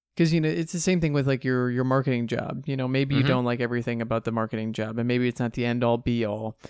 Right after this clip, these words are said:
Speaker 2: Mm-hmm.
Speaker 1: But, you know, there's important marketing skills that you've learned along the way.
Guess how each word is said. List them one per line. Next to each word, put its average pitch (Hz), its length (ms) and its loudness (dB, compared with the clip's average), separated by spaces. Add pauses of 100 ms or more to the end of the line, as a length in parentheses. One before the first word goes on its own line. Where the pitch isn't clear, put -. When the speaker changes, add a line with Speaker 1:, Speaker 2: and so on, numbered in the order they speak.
(120)
Speaker 2:
Mm-hmm. 110 200 -6 (100)
Speaker 1:
But, 135 300 2 (760)
you 156 120 2
know, 147 100 4
there's 143 240 4
important 147 460 2
marketing 143 340 2
skills 139 380 0
that 131 60 -2
you've 117 220 -4
learned 123 280 0
along 120 320 0
the 104 80 -6
way. 117 420 -2